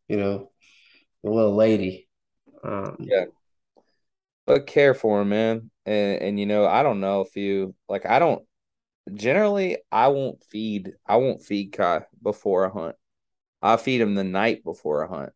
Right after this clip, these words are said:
Speaker 2: but I won't feed him before a hunt. Um,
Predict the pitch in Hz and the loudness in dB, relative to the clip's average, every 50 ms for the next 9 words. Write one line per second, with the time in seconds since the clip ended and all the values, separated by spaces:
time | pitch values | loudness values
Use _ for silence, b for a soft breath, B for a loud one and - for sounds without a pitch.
0 | _ _ - 90 87 95 104 104 98 73 - - 92 95 95 90 87 87 90 - | _ _ -4 -2 0 0 0 0 -2 -6 -10 -10 -10 -10 -8 -8 -8 -10 -10 -6
1 | - 60 58 98 104 95 80 - _ _ _ _ _ _ _ _ _ _ _ _ | -6 -6 -6 -6 -8 -12 -12 -14 _ _ _ _ _ _ _ _ _ _ _ _
2 | _ _ _ _ _ _ _ _ - - 92 87 87 85 80 78 73 69 | _ _ _ _ _ _ _ _ -10 -6 -4 -4 -2 -4 -4 -6 -8 -12